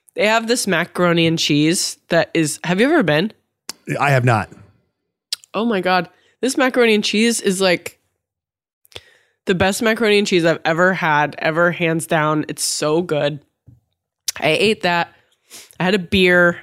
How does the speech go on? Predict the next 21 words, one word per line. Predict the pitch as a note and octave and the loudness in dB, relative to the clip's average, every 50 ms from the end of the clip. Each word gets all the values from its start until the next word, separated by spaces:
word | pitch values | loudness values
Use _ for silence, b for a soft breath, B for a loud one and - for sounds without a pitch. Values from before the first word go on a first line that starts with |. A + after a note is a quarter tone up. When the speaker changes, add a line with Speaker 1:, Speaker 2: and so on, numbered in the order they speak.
| - - | -8 -6
Speaker 1:
I | D3 | -2
don't | D3+ F#3 - | 0 0 0
normally | - F3 F3 F3 F3+ F3 E3+ | 2 2 2 2 2 2 2
drink | D#3+ - F3+ F3 E3+ D#3 - - | 2 2 0 0 0 -2 -4 0
beer. | E3+ E3 E3 E3 E3 E3 E3 D#3+ D3+ - _ _ _ _ _ _ | 2 2 4 4 4 4 4 2 0 -4 _ _ _ _ _ _
<clears throat> | _ _ - F3 - - | _ _ -12 -12 -10 -4
I | - E3 | -2 0
love | D#3+ E3 F3 F#3 F3+ | 2 2 2 2 2
it, | F#3 E3 - | 2 0 2
but | - E3 D#3+ - - _ - | 0 0 0 0 -2 _ -6
it's, | E3 D#3+ - - - - - _ b b b b b b b b b b | -6 -6 -6 -6 -8 -8 -8 _ b b b b b b b b b b
it | - - | -8 -2
really | F#3 F#3+ F#3+ F3+ | 0 2 2 4
does | E3+ E3+ E3 D#3 C#3+ C#3+ C#3 C#3 C3+ _ - - | 4 2 2 2 -2 -6 -10 -12 -14 _ -14 -8
stay | - - - - _ - F#3 F#3 F3 E3 | -6 -6 -6 -6 _ -2 0 2 2 2
with | D3+ D3+ D#3+ D3 - C#3+ | 2 0 -2 -4 -4 -6
me | C#3 B2 - C3+ | -6 -6 -6 -8
for | C3 - - - D#3 D3 | -10 -10 -4 -2 -2 -2
a | C#3+ | 0
long | C#3+ C#3 C#3 C#3+ C3 | -2 -2 -4 -4 -6
time. | - E3+ - E3+ D#3 C3+ | -6 -6 -6 -6 -10 -16